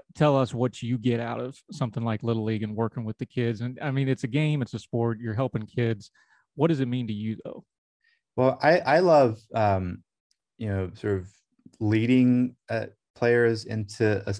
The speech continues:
Speaker 2: a place where they can play really well without, you know, yelling and screaming. I feel like kids usually don't listen that much to, to what you're saying, especially in a group. So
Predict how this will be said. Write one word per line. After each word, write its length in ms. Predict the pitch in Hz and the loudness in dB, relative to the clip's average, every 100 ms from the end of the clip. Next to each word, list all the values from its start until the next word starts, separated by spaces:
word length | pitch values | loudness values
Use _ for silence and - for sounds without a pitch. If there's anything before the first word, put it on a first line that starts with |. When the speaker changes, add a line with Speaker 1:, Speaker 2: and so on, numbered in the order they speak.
| - | -10
Speaker 2:
a 60 | |
place 420 | 101 113 107 104 - | -6 0 2 0 0
where 160 | 104 | 0
they 180 | 95 98 | 2 0
can 300 | 92 90 85 - _ _ _ _ _ | 0 -4 -6 -12 _ _ _ _ _
play 280 | - 101 104 | -2 2 4
really 260 | 98 107 | 2 2
well 440 | 98 90 92 107 107 | 2 2 2 2 0
without, 460 | 98 98 117 120 - _ _ - | 0 2 2 2 -4 _ _ -8
you 80 | 104 | -6
know, 60 | |
yelling 340 | 95 101 98 101 | -4 -2 -2 -4
and 100 | 95 | -6
screaming. 460 | - 101 110 107 | -6 -4 -2 -4
I 160 | 98 98 | -4 -4
feel 160 | 117 | 0
like 240 | 110 98 101 _ _ _ _ _ _ | 2 2 -2 _ _ _ _ _ _
kids 300 | - 110 98 | -2 -2 -2
usually 240 | 107 110 | -2 -2
don't 300 | 101 98 104 | -2 -2 -2
listen 260 | 120 107 107 | -4 -6 -4
that 200 | 95 92 | -4 -2
much 260 | 117 117 - | -4 -6 -6
to, 220 | - 107 101 _ | -2 -2 -4 _
to 300 | - 104 101 - _ - | -4 -2 -2 -6 _ -8
what 100 | 104 | -4
you're 80 | 104 | -2
saying, 320 | 98 107 104 | 0 0 2
especially 320 | 101 113 117 | 0 0 0
in 60 | 101 | 0
a 80 | |
group. 320 | 85 95 107 104 | 0 -2 -2 0
So 340 | 107 92 - | 0 2 -2